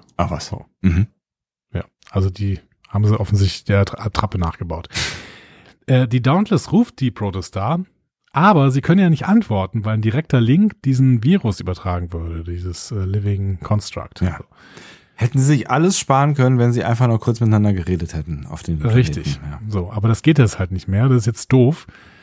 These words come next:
Speaker 2: Und Jenkin bekommt den Protoantrieb nicht an den Start, was noch döfer ist. Ähm, der, die, der Diviner bekommt übrigens indes auf einem Bildschirm ein Livestreaming des Brücken-Viewscreens.
Speaker 1: Warum auch immer, ja.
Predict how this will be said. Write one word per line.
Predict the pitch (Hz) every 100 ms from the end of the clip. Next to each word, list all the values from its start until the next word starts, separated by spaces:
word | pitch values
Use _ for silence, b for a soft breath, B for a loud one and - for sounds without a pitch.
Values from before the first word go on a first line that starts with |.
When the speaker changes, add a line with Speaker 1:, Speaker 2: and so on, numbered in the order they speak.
| B B B B
Speaker 2:
Und | - 147 165 -
Jenkin | - 139 156 143
bekommt | 117 123 123
den |
Protoantrieb | - 170 151 98 - -
nicht | 98
an | 98
den | 98
Start, | - 104 127
was | 127 123
noch | 160
döfer | - 104 90 90
ist. | 98 135 - b b b b b b b -
Ähm, | 113 110 107 110 98 _ _ _ _ _ _ -
der, | 101
die, | 107 104 - -
der | 113
Diviner | 117 104 117 170
bekommt | 143 143 135
übrigens | - 127 123
indes | 123 110 120 -
auf | 123 -
einem | 127 110
Bildschirm | 120 135 - 131 123
ein |
Livestreaming | 101 101 117 - 117 113 107
des | -
Brücken-Viewscreens. | 123 120 101 95 92 - - - - - -
Speaker 1:
Warum | 82 101 104
auch | 87
immer, | 104 87 69
ja. | 85 69 87